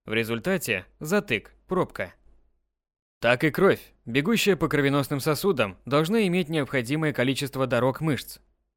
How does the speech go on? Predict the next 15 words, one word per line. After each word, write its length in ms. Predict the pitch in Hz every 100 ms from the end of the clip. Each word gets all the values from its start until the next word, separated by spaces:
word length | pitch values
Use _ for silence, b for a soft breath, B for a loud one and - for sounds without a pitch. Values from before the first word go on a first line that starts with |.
| _
так 220 | 113 110
как 160 | 127 117
сосуды 460 | 135 120 208 131
проходят 480 | 110 139 170 214 190
между 280 | 180 151 147
мышечными 500 | 151 151 143 143 135
волокнами 720 | 127 139 190 - 117 98 90 _
и 100 | 160
параллельно 540 | 147 139 127 131 135 156
им. 340 | 160 113 87 _ _ _ _ _ _ _ _ _ _
Скелетную 560 | - - 135 127 123 123
мышцу 320 | 180 185 -
образуют 400 | 110 123 143 214
мышечные 460 | 185 180 180 175 175
волокна, 500 | 196 180 - 98